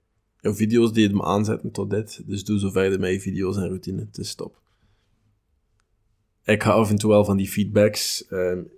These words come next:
reageren. Ik krijg heel veel D M's, heel veel likes en heel veel mensen volgen de podcast. Heel veel mensen luisteren naar de podcast.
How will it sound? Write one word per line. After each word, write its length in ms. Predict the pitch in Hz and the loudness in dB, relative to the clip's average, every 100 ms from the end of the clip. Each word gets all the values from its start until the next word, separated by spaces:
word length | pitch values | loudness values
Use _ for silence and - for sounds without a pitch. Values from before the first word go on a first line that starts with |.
| _ | _
reageren. 560 | 104 104 95 110 127 - | -2 0 4 4 2 -2
Ik 120 | 117 | -6
krijg 240 | 113 120 - | -2 -2 2
heel 220 | 127 151 | 4 4
veel 200 | 151 147 | 4 2
D 60 | |
M's, 360 | 110 113 101 95 | 4 4 2 0
heel 300 | - 117 127 | 0 2 2
veel 540 | 123 123 123 117 101 104 | 4 6 6 4 2 4
likes 380 | 104 104 - - | 4 4 0 -6
en 360 | 95 95 92 | -6 -6 -6
heel 200 | - 107 | -4 -4
veel 100 | 113 | 0
mensen 300 | 120 117 110 | 0 0 -2
volgen 280 | 95 110 104 | 0 2 2
de 80 | 98 | 0
podcast. 500 | - 95 - 92 - | -2 -4 -2 -4 -2
Heel 100 | 107 | -2
veel 80 | 117 | 0
mensen 300 | 120 113 95 | 0 0 2
luisteren 300 | 104 110 104 | 2 2 0
naar 100 | 95 | -2
de 100 | 92 | -2
podcast. 420 | 90 - 107 - | -6 -4 -6 -8